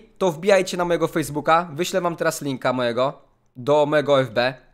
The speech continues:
To jest moja grupa na Facebooku, spójrzcie, wysyłam wam. Na czacie nazywa się, e, Smile X. Macie link na czacie. To jest moja grupa, do której możecie sobie wbić, zobaczyć. Na grupie możemy sobie wspólnie popisać.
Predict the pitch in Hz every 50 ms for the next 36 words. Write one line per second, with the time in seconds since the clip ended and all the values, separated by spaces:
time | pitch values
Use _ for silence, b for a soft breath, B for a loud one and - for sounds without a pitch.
0 | _ - - - - - - 196 196 - 202 196 180 156 143 156 135 135 123 120
1 | 117 117 - 120 107 117 113 - 117 113 - - 127 117 - - 110 107 113 139
2 | - - 143 117 110 107 107 104 104 - B B B B B B B - 147 160
3 | 175 - 214 202 - 190 190 185 175 180 185 175 175 - - 185 175 165 - -
4 | - _ _ _ _ - _ _ _ _ _ - 131 127 131 - - - - -
5 | 202 208 196 185 170 - 143 117 - - - - - _ _ _ _ _ _ _
6 | _ _ _ _ _ _ _ _ _ _ - 175 180 180 - 185 185 175 180 175
7 | 160 143 - - - 208 214 - 214 196 180 151 143 156 156 - 160 160 165 165
8 | - - - - - 139 160 - - 208 202 190 190 180 - - 160 - 160 139
9 | 131 131 123 123 147 160 160 - - - 117 - 139 131 143 143 - 156 147 143
10 | - - b b b b b b b 156 160 160 202 208 214 202 185 185 175 151
11 | 170 165 151 - 147 127 127 120 - - - - 139 127 123 120 - 156 156 190
12 | 175 - 170 156 - - -